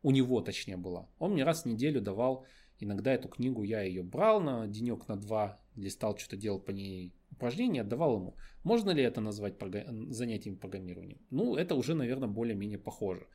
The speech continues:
Потому что это шло уже от меня, то есть мне было интересно, я что-то там ковырялся, занимался. Ну вот давайте возьмём этот этап, сколько там получится, одиннадцать плюс два плюс три года, ну, там,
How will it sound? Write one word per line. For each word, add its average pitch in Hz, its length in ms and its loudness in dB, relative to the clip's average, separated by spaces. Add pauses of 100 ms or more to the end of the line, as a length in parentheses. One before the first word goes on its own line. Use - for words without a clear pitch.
(340)
Потому 127 180 2
что 117 160 -2
это 107 140 0
шло 123 200 0
уже 92 760 -4
от - 180 -8
меня, 185 340 4
то - 80 -2
есть - 140 -4
мне 107 100 -2
было 101 180 -2
интересно, - 440 -2
я 113 120 -4
что-то - 200 -8
там 98 120 -8
ковырялся, 104 540 -6
занимался. 95 500 -14 (880)
Ну 262 140 -2
вот 214 140 0
давайте 190 280 2
возьмём 117 380 2
этот 98 220 -6
этап, 90 340 -10
сколько - 320 -14
там 90 160 -16
получится, - 420 -14
одиннадцать 165 340 -2
плюс 98 180 -4
два 143 240 -2
плюс - 240 -8
три - 160 -6
года, 98 280 -8
ну, 247 220 -4 (920)
там, 87 300 -16